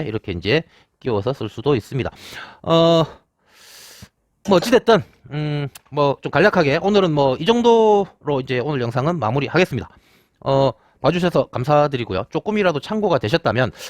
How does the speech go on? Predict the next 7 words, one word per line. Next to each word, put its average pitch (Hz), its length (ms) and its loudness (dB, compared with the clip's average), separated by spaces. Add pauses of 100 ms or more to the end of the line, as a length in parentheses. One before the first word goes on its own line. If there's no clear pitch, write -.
어, 92 300 -4
좋아요 131 340 2
좀 110 220 -4
부탁드리고, 95 600 -6 (260)
어, 85 460 -2
구독도 120 300 -4
해주시면 113 600 -6